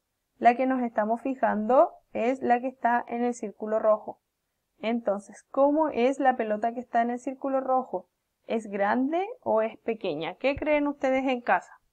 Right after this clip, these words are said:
Tienen que ir respondiendo, ¿ya? Y yo les voy a decir ahora entonces, ya que espero que hayan respondido en casa,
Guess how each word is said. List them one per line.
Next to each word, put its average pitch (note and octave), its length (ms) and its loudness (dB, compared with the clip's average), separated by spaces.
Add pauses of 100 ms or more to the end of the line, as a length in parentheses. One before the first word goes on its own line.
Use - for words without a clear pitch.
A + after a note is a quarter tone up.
(200)
Tienen A3 300 -4
que A#3 140 -4
ir A3 120 -2
respondiendo, A#3+ 560 0
¿ya? G3+ 340 2 (2000)
Y D#4+ 400 0
yo A3 160 2
les A#3 120 2
voy A#3 180 0
a A#3+ 100 4
decir B3 340 2
ahora B3 280 6
entonces, B3 640 -4 (220)
ya G3 200 -2
que A3 80 -6
espero A3+ 360 -2
que A3+ 80 2
hayan A3+ 240 0
respondido A#3+ 440 -4
en A#3+ 120 -4
casa, C4 440 0